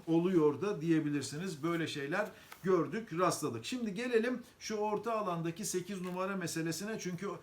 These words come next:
sürekli hoca ona işaret ediyor. Sekiz numara meselesindeki durumu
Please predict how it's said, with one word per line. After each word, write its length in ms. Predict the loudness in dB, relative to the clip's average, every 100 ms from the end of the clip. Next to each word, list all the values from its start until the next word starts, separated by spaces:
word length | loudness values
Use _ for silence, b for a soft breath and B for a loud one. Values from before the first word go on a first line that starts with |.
| B -12
sürekli 460 | -6 -2 -2 -2
hoca 320 | -2 0 0
ona 240 | -2 -2 -2
işaret 480 | -2 -4 -4 -4 -4
ediyor. 340 | -2 0 0 B B -10
Sekiz 400 | -6 -4 -4 -4
numara 320 | -2 -2 -2
meselesindeki 840 | -2 -2 -2 -4 -4 -4 -4 -4
durumu 480 | -2 -2 0 0 -2